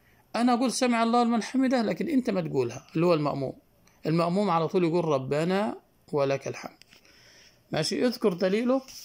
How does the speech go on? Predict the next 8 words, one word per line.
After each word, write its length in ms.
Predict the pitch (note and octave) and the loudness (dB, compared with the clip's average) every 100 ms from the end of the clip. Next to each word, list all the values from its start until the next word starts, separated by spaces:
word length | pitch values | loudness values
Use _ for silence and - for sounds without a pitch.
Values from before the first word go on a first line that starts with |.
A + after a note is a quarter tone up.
| - | -20
ثم، 480 | - G#3 G3+ E3 F#3 - - _ _ _ _ _ _ _ _ _ _ _ _ _ _ _ - - - | -8 -4 0 0 0 -2 -10 _ _ _ _ _ _ _ _ _ _ _ _ _ _ _ -20 -20 -10
ثم 340 | - E3+ D#3 | -4 0 0
يقول: 600 | C#3+ C3+ - D3 G3 D#4 - - _ _ _ _ _ _ - - - _ _ _ _ _ | 0 -2 -2 -2 -2 -6 -12 -20 _ _ _ _ _ _ -20 -20 -20 _ _ _ _ _
"سمع"، 640 | - - D3 D#3+ D#3 F3+ G#3 - - - - - - _ _ _ - - | -10 -2 -2 0 0 -2 -4 -12 -20 -20 -20 -20 -20 _ _ _ -20 -8
وهذا 260 | C#3 D#3 D#3 | -2 0 -2
في 60 | |
الحديث 380 | C#3+ - D3+ E3+ | -4 -4 -4 -4
السابق: 580 | - - C#3+ D#3+ G#3 | -4 -2 -2 -2 -6